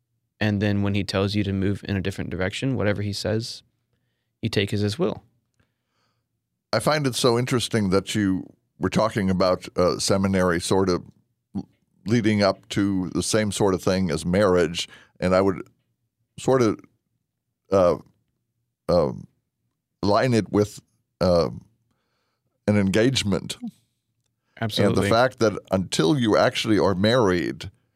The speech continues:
Speaker 2: you have the option to discern out of the relationship.
Speaker 1: Absolutely.
Speaker 2: And I think one of the problems we have nowadays is, uh, couples don't realize that the reason the church has marriage preparation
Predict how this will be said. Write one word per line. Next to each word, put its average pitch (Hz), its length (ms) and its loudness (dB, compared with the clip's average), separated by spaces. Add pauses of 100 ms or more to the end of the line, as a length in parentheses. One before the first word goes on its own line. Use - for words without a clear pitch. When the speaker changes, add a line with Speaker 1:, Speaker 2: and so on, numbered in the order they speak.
(120)
Speaker 2:
you 98 140 -2
have 120 240 2
the 113 160 0
option 120 680 0 (1080)
to 123 180 4
discern 110 680 0 (280)
out 143 160 2
of 135 100 2
the 120 100 2
relationship. - 800 0 (600)
Speaker 1:
Absolutely. 101 600 -2 (260)
Speaker 2:
And 113 240 2
I 98 100 6
think 131 260 -2
one 120 160 2
of 110 60 2
the 90 80 2
problems 117 460 0
we 98 120 2
have 98 200 2
nowadays 98 500 2
is, - 200 -10
uh, 92 320 2 (100)
couples 110 520 -2 (560)
don't 123 240 0
realize 101 580 2
that 95 320 0
the 98 120 0
reason 104 480 -2
the 98 80 0
church 101 380 -2
has 113 400 0
marriage 101 460 2
preparation 80 800 0